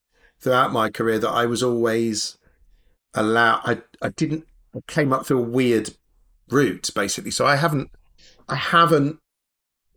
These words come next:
been there, if you see what I mean, like, like, through, through that machine. So maybe I do have a, maybe I've got too rosy tinted a view, but I,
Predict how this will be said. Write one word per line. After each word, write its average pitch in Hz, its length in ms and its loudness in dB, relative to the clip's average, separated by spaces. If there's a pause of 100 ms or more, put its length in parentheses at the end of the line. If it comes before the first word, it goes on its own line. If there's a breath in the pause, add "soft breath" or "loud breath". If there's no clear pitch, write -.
(760)
been 127 360 0
there, 113 480 2
if - 140 -6
you 117 60 -4
see 117 120 0
what 113 60 0
I 110 40 -4
mean, 107 140 0
like, 107 200 0
like, 113 320 0
through, 139 240 -2
through 131 260 0
that 131 300 2 (360)
machine. 117 600 -2 (680 soft breath)
So - 180 4
maybe 170 400 4
I 143 100 4
do 143 320 0
have 123 220 0
a, 113 500 0 (1000)
maybe 143 280 2
I've 127 140 2
got 127 220 2
too 127 260 -2
rosy 120 360 2
tinted 113 360 -2
a - 20 -6
view, 131 640 0 (320 soft breath)
but 151 160 6
I, 143 120 4